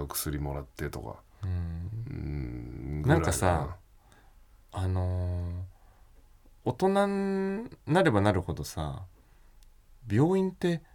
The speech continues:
Speaker 2: ちゃんと調べてくんないなと思うよな。
Speaker 1: あー、まあ、思うね。
Speaker 2: <laughs> うん。
Speaker 1: 「これだ！」っていう感じじゃないよね、
Speaker 2: まあまあ、
Speaker 1: まあね。
Speaker 2: これじゃないでしょうかぐらいで
Speaker 1: そうそう。
Speaker 2: 作り出してくるよね。
Speaker 1: 「コロナ、インフル消えました。
Speaker 2: うん。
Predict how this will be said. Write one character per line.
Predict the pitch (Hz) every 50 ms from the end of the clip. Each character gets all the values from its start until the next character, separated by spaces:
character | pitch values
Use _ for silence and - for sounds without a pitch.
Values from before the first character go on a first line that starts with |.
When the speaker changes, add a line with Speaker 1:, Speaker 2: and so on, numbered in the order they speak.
| - _ _ - - - _ - _ _ - _ - - - - -
Speaker 2:
ち | - -
ゃ | 196 208
ん | 202
と | - 185 190
調 | - 202 190 190
べ | 160 127
て | - 110
く | - 113
ん | 110 107
な | 110
い | 107
な | 107 101
と | - 85
思 | 82 85 82
う | 71
よ | -
な。 | - 95
Speaker 1:
あ | - - - - 92 92 95 95 95 92 95 92 92
ー、 |
ま | 95 98 101 95 95 92
あ、 |
思 | 92 95 98 101 104 104 104 104 101 101
う | 90 76
ね。 | 73 78 82 85 85 85 87 87 85
Speaker 2:
<laughs> | 87
う | 110
ん。 | 104 101 95 90 90 95 - - - - _ - - _ _ _ - - - - - - - - - _ _ -
Speaker 1:
「こ | - 160
れ | 190
だ！」 | 202 202 185
っ | 151 - - _ _ _ _ _ _
て | - 117
い | 110 104 98 95 92 90 87 90 90 95
う | 92 92
感 | 90 - 98 98
じ | 95 90
じ | 95
ゃ | 90
な | 90 95 92
い |
よ | - - -
ね、 |
Speaker 2:
ま | 151 151 147
あ |
ま | -
あ、 | -
Speaker 1:
ま | 101
あ | 87
ね。 | 82
Speaker 2:
こ | - 151
れ | 170 170
じ | 175 185
ゃ |
な | 170 160 143
い | 117
で | 107
し | 101 -
ょ | 110
う | 101
か | - 98
ぐ | 85 95 101
ら | 98
い | 87
で | 78 90
Speaker 1:
そ | 90 139
う |
そ | 113
う。 | 92
Speaker 2:
作 | - 113 107
り | 104
出 | 117 110
し |
て | - 87
く | 82
る | 71
よ | 65
ね。 | 65 67 67 - - - - - _ - - - - _ _
Speaker 1:
「コ | - - 226 240 254
ロ | 262 269 214
ナ、 | 190 170 147 139 -
イ | 185 190 196 196
ン | 196 190 175
フ | 113 107 120 123
ル | 107 107 101 92
消 | 92 - - 120 123 131 135
え | 135
ま | 131 135 135 131
し | - - -
た。 | - 117 120 117 110 87 -
Speaker 2:
う | 107
ん。 | 110 107 101 90 87